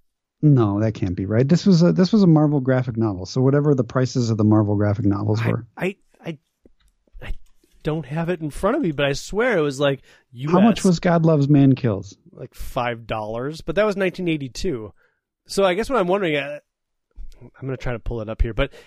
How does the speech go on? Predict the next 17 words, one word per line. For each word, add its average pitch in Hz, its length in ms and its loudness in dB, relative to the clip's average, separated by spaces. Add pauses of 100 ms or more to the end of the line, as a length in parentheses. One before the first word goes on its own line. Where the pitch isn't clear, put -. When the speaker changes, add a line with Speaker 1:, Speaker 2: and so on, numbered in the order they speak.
Speaker 2:
at 151 140 -2
sixteen 240 440 -4
dollars 170 300 0
and 147 80 -2
ninety-five 143 520 -4
cents, 185 340 -6
like, 120 240 -8
was 127 180 -4
this 165 240 -4
thing 330 200 -2
hardbound, 214 880 -6
like, 127 200 -10
with, 131 100 -6
like, 123 200 -6
a 135 60 -6
nice, 127 460 -6 (560)
like, 120 200 -8